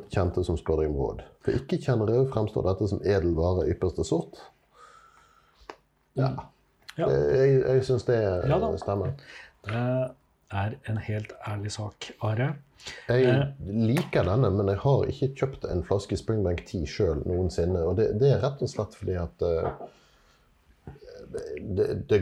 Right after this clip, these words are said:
Speaker 1: går an å få whisky som jeg synes er bedre, eh, som selvfølgelig koster en god del mer i mange
Speaker 2: Mhm.
Speaker 1: tilfeller, men, men, eh, du vet, alle monner drar, så man sparer gjerne opp
Speaker 2: Ja da.
Speaker 1: til den.
Speaker 2: Den her, eh, nå husker jeg jo ikke prisen på den på polet nå, men den er vel i underkant av åtte hundre kroner, tror jeg.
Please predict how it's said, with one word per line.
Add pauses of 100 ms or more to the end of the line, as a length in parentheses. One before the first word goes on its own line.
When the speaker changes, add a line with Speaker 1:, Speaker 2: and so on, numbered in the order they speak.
Speaker 1:
går
an
å
få (340)
whisky
som
jeg
synes
er
bedre, (480)
eh,
som
selvfølgelig
koster
en
god
del
mer (160)
i
mange
Speaker 2:
Mhm.
Speaker 1:
tilfeller,
men,
men,
eh,
du
vet,
alle
monner
drar,
så
man
sparer
gjerne
opp
Speaker 2:
Ja
da.
Speaker 1:
til
den. (760)
Speaker 2:
Den
her,
eh,
nå
husker
jeg
jo
ikke
prisen
på
den
på
polet
nå,
men
den
er
vel
i
underkant
av
åtte
hundre
kroner,
tror
jeg.